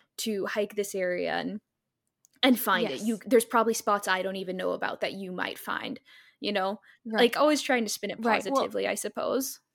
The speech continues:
Speaker 2: Exactly, and kinda like we were saying before, as far as information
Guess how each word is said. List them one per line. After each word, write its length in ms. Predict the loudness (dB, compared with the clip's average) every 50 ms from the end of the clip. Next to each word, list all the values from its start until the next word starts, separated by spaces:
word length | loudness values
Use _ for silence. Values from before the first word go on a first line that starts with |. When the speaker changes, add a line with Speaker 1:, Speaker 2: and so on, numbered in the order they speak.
| _ _ _ _ _ _ _ _ _ _ _ _ _ _ _ _ _ _ _ _ _ _ _ _ _ -2
Speaker 2:
Exactly, 520 | -2 -2 0 2 2 2 2 2 0 -2 -4
and 100 | -4 -4
kinda 140 | -4 -4 -2
like 140 | -4 -2 -2
we 60 | -2
were 60 | -2
saying 220 | -2 -2 -4 -4 -4
before, 340 | -6 -4 0 2 2 2
as 140 | 2 0 -2
far 140 | -2 -4 -4
as 100 | -4 -4
information 760 | -8 -10 -8 -8 -6 -4 -4 -4 -4 -4 -6 -6 -8 -10 -12